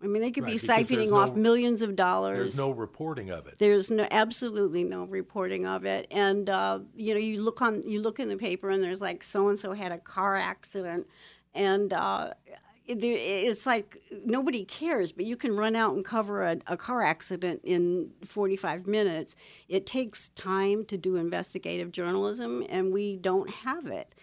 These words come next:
Speaker 1: anymore. At the time, the owners of the Paradise Post, when I worked there, they were independent. They were newspapermen through and through. We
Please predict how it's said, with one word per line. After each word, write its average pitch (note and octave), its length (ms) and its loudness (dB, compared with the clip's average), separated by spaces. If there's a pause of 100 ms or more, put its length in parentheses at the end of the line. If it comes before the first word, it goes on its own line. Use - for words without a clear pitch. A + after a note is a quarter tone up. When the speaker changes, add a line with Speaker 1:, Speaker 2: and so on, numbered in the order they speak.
(240)
Speaker 1:
anymore. E3+ 560 0
At F#3+ 220 0
the G3 80 -2
time, A#3 380 -2
the G3+ 160 2
owners G#3+ 340 2
of F#3 120 -6
the F3 260 -4
Paradise G3 400 -4
Post, A3 340 -8
when G3+ 120 0
I F3+ 140 -2
worked F#3+ 440 -4
there, G#3+ 300 -4 (420)
they G3+ 160 6
were G3+ 180 4
independent. G3 1120 0 (260)
They F#3+ 260 4
were F3+ 440 2
newspapermen G3 1040 2
through G3+ 380 -2
and F#3 160 0
through. F3 560 -6
We A3+ 320 -2